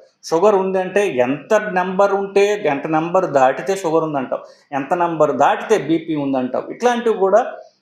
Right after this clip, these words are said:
వాళ్ళు మళ్ళీ మళ్ళీ దీని క్వశ్చన్లు అడిగి, మళ్ళీ దాని గురించి పరిశోధిస్తారు. కాబట్టి ఇది సైన్స్ అయింది. దీని వలన ఇది close to reality,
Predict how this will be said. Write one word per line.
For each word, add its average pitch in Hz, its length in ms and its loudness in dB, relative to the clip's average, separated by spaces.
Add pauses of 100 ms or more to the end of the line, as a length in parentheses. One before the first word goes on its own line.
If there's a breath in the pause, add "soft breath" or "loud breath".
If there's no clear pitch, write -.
(120)
వాళ్ళు 165 360 2
మళ్ళీ 160 420 2
మళ్ళీ 202 360 0
దీని 170 220 0
క్వశ్చన్లు 180 520 0
అడిగి, 135 300 -2
మళ్ళీ 143 380 0
దాని 208 260 0
గురించి 180 160 -4
పరిశోధిస్తారు. 151 640 0
కాబట్టి 143 680 0
ఇది 180 140 -2
సైన్స్ 156 380 -4
అయింది. 127 440 -4 (260 loud breath)
దీని 170 240 -2
వలన 160 380 2 (200)
ఇది 156 380 -6
close 233 260 2
to 220 40 4 (100)
reality, 185 380 0